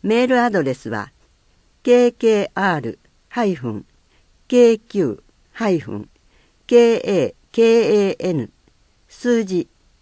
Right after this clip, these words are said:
零二アットマークエムエルアイティードッ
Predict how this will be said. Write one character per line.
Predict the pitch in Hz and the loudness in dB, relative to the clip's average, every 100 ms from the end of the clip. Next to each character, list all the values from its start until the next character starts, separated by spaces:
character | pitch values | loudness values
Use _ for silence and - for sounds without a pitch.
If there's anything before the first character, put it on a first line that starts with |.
| _ _ _ | _ _ _
零 | 147 214 240 233 | -2 0 2 2
二 | 226 196 113 - _ _ | 0 -2 -4 -8 _ _
ア | - | -8
ッ | 160 - | -8 -4
ト | 220 | -2
マ | 214 156 | -2 -4
ー | |
ク | 123 107 107 _ _ _ _ _ - | -6 -12 -14 _ _ _ _ _ -4
エ | 190 | 0
ム | 220 247 - | 2 0 -2
エ | 202 202 | -4 -2
ル | 196 - | -2 -4
ア | 180 | -4
イ | 180 180 | -4 -6
テ | - 180 | -6 -6
ィ | 113 | -6
ー | - _ _ _ - | -8 _ _ _ -10
ド | 127 | -2
ッ | 180 | -2